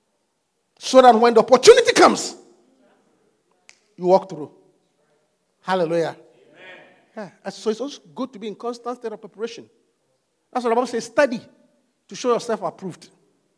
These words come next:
Speaker 1: you understand? A workman, not ashamed. Hallelujah. You always have to study. Because maybe you may be a very powerful preacher, but you're not studying. But as you keep on studying, one day pastor will not come. They'll say, "Come and preach."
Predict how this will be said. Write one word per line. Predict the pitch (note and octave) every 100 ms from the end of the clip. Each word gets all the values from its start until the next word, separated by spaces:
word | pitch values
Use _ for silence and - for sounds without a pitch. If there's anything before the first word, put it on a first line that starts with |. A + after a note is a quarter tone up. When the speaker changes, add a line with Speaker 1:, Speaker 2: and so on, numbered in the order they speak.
| _ _ _ _ _ _ _ _ _ _ _
Speaker 1:
you | D#3+
understand? | B3 - E3 - _ -
A | F3
workman, | A#3 A3+ A3 G3+ _ _ _ _ _ _ _
not | F#3+
ashamed. | F#3+ - G#3+ D#3 A#2 _ _ _ _ _ _ _
Hallelujah. | - G#3+ F3+ F#3+ D3+ - - _ _ _
You | A3
always | E4+ -
have | -
to |
study. | G#3+ - A3 D#3+ - _ _
Because | B3 E4
maybe | F#4 G4+
you | D4
may | F#4
be | E4
a | C4
very | D4
powerful | D4+ - B3+ C4 D4
preacher, | B3 A#3+ F#3
but | G#3+
you're | A3+
not | D4+
studying. | - G#3+ G#3
But | G#3 -
as | -
you |
keep | - D#4+
on | C4+
studying, | - A#3 F#3 E3 - _
one | A3 D#4
day | C#4
pastor | B3+ D#4 D4+
will | A#3+
not | B3
come. | A#3+ F#3+
They'll |
say, | G3+
"Come | A#3 C4
and | F#3+
preach." | - - -